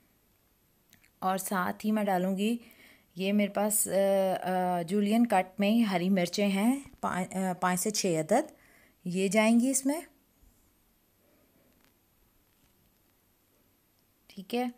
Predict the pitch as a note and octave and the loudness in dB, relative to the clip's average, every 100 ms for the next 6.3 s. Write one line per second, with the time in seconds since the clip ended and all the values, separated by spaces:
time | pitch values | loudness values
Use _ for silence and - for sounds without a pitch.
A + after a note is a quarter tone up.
0 | _ _ - F3+ F#3+ G3 G3+ G3 F#3 G#3 | _ _ -8 -2 0 2 2 0 0 0
1 | G#3 G#3 A3 - B3 B3 A#3+ - G#3 F3+ | 0 -2 -6 2 4 4 0 -4 0 2
2 | G3 G3+ G#3 G3 G#3+ G#3 G3+ G3+ G3+ F#3+ | 2 2 0 0 -2 0 0 -4 -6 -8
3 | G3 - A3+ A#3 - _ - D#3+ E3+ G3 | -8 -6 -6 -6 -14 _ -6 -2 -2 -2
4 | F#3 D#3+ F3+ F3 G3 A3 G#3 G3 F#3 F#3 | -4 -4 -6 -4 0 2 2 0 0 -2
5 | - G3+ G3+ F#3 F3+ G3+ G#3 G#3 A3 F#3+ | -2 -2 0 0 0 2 2 2 -4 -4
6 | G#3 G3 C4+ | -6 -4 -6